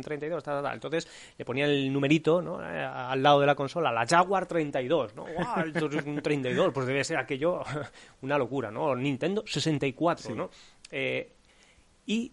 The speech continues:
Speaker 1: luego estaba en la parte, las empresas que hacían un marketing, por ejemplo, si ves los anuncios, que a mí me parecen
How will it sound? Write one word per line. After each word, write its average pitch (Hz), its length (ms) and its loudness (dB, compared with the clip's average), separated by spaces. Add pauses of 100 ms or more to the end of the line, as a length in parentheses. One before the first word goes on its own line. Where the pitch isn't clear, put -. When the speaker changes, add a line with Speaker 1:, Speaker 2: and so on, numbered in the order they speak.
(100)
Speaker 1:
luego 185 280 0
estaba 220 480 2 (140)
en 156 160 2
la 143 200 4
parte, 180 400 2
las 156 220 0
empresas 185 480 -6
que - 80 -4
hacían 160 260 0
un 175 140 0
marketing, 180 340 -2
por 123 140 -8
ejemplo, 139 240 -2
si 123 140 -6
ves 123 100 0
los 139 160 -4
anuncios, 135 640 -2
que 113 220 -6
a 113 80 -6
mí 113 80 -4
me 117 80 -4
parecen 120 340 0